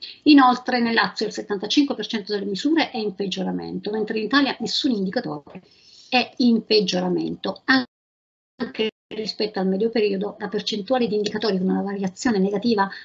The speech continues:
risulta maggiore nel Lazio rispetto all'Italia. In conclusione, si può dire che le ventotto misure statistiche utilizzate restituiscono un'immagine del Lazio non molto differente da quella italiana.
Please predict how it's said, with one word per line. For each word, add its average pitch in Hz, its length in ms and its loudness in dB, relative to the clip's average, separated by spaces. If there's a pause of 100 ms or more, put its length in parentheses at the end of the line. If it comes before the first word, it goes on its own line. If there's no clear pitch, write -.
risulta 220 540 2
maggiore 196 560 2
nel 202 160 2
Lazio 185 520 -4 (880)
rispetto 196 640 2
all'Italia. 185 640 0 (140)
In 208 140 0
conclusione, 277 500 6
si 226 80 -2
può 220 120 -8
dire 208 200 -2
che 196 80 -2
le 190 80 0
ventotto 190 400 2
misure 208 260 -2
statistiche 185 460 -4
utilizzate 196 880 0
restituiscono 277 720 2
un'immagine 214 540 2
del 208 160 -2
Lazio 262 340 2
non 226 140 2
molto 247 200 0
differente 208 600 -2
da 180 100 -4
quella 180 220 0
italiana. 175 760 -4